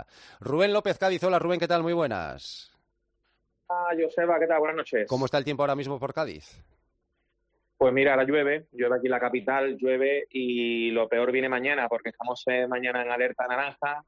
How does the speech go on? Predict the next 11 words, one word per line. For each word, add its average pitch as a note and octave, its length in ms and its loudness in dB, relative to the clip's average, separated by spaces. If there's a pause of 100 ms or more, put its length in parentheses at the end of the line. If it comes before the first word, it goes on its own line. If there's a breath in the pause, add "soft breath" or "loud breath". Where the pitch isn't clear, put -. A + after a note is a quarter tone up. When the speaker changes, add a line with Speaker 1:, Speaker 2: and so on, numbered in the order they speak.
(120)
Speaker 2:
de A2+ 120 -2
nuevo, C#3 420 0 (260 loud breath)
en A#2+ 160 -4
toda B2+ 220 4
la C3 120 2
provincia C3 440 0
de, B2+ 420 4
de B2 140 2
Cádiz C#3 420 0
por, A#2+ 420 4
eh, A#2+ 180 2